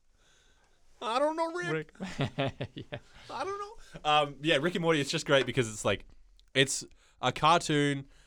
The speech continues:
Speaker 1: where they wanna be able to do anything they want and think up the most ridiculous thing. And Rick's portal gun makes that possible. So it's Dan Harmon being like, "Oh, what do we wanna talk about today? What do we wanna do today?"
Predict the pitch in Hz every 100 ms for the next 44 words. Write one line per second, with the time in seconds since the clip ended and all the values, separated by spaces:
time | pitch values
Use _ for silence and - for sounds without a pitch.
0 | - 117 117 113 117 127 123 117 113 107
1 | 87 107 113 117 117 _ _ _ _ -
2 | 117 127 139 131 113 98 101 110 - _
3 | 110 104 101 - 110 110 - 98 98 95
4 | 95 87 95 - 92 - - 90 123 _
5 | _ _ - 104 98 113 - - - 139
6 | 127 107 104 101 101 - _ - _ _
7 | 101 110 107 - 104 95 - - 101 -
8 | 82 - - - _ _ _ - 123 110
9 | 104 95 - - - 113 110 - - -
10 | _ - 123 127 120 117 101 107 104 101
11 | - - _ _ - 123 92 85 120 123
12 | 120 117 113 120 110 113 - 107 98 98
13 | 101 _ _ _ _ _ - 110 110 110
14 | 107 101 107 - 90 87 90